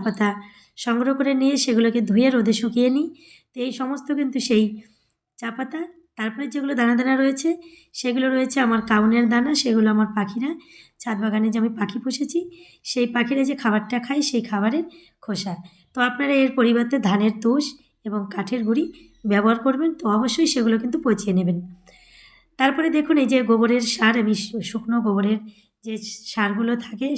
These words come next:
সেই সার শুকিয়ে রেখেছি, তো সেগুলোও আমি দিয়ে দিলাম। তাহলে আমার যে পাখির খাবার, তারপর চা পাতা, তারপরে এই গোবর সার এবং পাতা পচা সার দিলাম, তার সঙ্গে দিয়েছি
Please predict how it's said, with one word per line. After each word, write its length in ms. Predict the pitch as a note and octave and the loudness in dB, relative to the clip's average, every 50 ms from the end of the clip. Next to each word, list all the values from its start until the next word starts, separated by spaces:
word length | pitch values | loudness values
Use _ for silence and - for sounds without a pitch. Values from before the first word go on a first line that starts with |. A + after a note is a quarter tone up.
| - | -2
সেই 180 | - G#3 F#3+ G3+ F#3+ - | 0 2 2 2 2 0
সার 200 | - G3 G3+ G#3+ - - - - - - _ _ - | 0 0 0 -2 -2 -6 -14 -20 -20 -20 _ _ -12
শুকিয়ে 280 | - A3 G#3+ - A#3 A#3+ A#3 A3+ | -10 -8 -4 0 0 2 2 2
রেখেছি, 320 | G#3+ G#3+ A#3 A#3 B3 D4 E4 E4 - _ _ _ _ _ _ _ _ _ _ _ | 0 0 -2 -4 -4 -4 -6 -6 -10 _ _ _ _ _ _ _ _ _ _ _
তো 20 | B3 B3+ A#3+ A#3+ | -10 -10 -8 -4
সেগুলোও 360 | - C#4 C4 D4 C#4 D4 D4+ D4 | -4 -2 -2 0 2 4 4 4
আমি 100 | C#4 C#4 B3 A#3+ | 2 2 2 2
দিয়ে 120 | A#3+ A#3+ A#3+ | 2 4 4
দিলাম। 180 | B3 B3 C4+ C#4+ D4+ - - _ _ - | 4 2 2 0 -2 -8 -16 _ _ -8
তাহলে 280 | A3+ G#3+ G#3+ A#3 A#3 A#3 A#3 A3+ | -6 -4 -2 -2 0 0 0 2
আমার 160 | A3 A3 A3+ A3 - - - - - _ _ _ _ _ G#3+ | 2 0 0 -2 -4 -8 -20 -20 -20 _ _ _ _ _ -12
যে 160 | G3 G#3+ G#3+ G#3+ G#3 G#3+ - - _ _ _ _ _ _ _ _ - | -8 -6 -6 -6 -8 -10 -14 -20 _ _ _ _ _ _ _ _ -16
পাখির 240 | G#3+ G#3 - A#3 G#3+ A#3 - | -14 -12 -12 -12 -12 -10 -8
খাবার, 280 | G#3+ F#3 G3+ G#3+ G#3+ G3+ G#3 - | -6 -4 -2 -2 -2 -4 -4 -6
তারপর 220 | G#3 G3 G3 G#3 - - | -8 -6 -6 -8 -4 -2
চা 100 | G3 G3 G3 | -2 -2 -2
পাতা, 240 | A3 G#3+ - A3 A3 A3+ A3 | -2 -2 0 0 0 0 -2
তারপরে 220 | A3+ - - G3 G#3+ | -4 -4 -2 0 0
এই 40 | F#3+ F#3 | 2 2
গোবর 220 | G3 F#3 G#3 G3 - - | 0 0 0 0 -2 0
সার 180 | A#3+ A3+ A#3 A#3+ - - - - - _ _ - B3 | 0 0 -2 -2 -6 -12 -18 -20 -20 _ _ -14 -10
এবং 120 | A#3+ C4 C#4+ C#4+ C#4+ | -8 -8 -8 -6 -6
পাতা 200 | - D4 C#4+ A3+ - | -6 -4 -4 -4 -4
পচা 200 | A#3+ A3+ A#3 B3 - - | -4 -4 -2 -2 -2 -2
সার 140 | B3 A#3 A3 A3 | -2 -2 -2 0
দিলাম, 160 | B3+ C4+ D4 E4 - - _ _ _ _ _ _ - | -2 -2 -2 -4 -8 -12 _ _ _ _ _ _ -10
তার 140 | B3+ C4 B3+ - | -8 -8 -6 -6
সঙ্গে 200 | D4+ D4 D4+ D4+ B3 | -4 -4 -4 -2 -2
দিয়েছি 220 | C#4 C#4 C4+ - | -2 -2 -4 -4